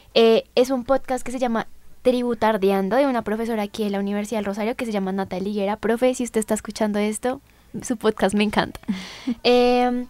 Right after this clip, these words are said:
pero bueno, ya una vez dicho esta información, entonces ahora sí, la historia. Yo quiero contarle, Mariana, que realmente todo este tema de los impuestos aquí en Colombia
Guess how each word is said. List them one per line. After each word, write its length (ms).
pero 180
bueno, 160
ya 260
una 240
vez 160
dicho 320
esta 200
información, 680
entonces 560
ahora 240
sí, 200
la 120
historia. 400
Yo 100
quiero 180
contarle, 460
Mariana, 460
que 320
realmente 760
todo 200
este 220
tema 240
de 60
los 160
impuestos 340
aquí 180
en 80
Colombia 480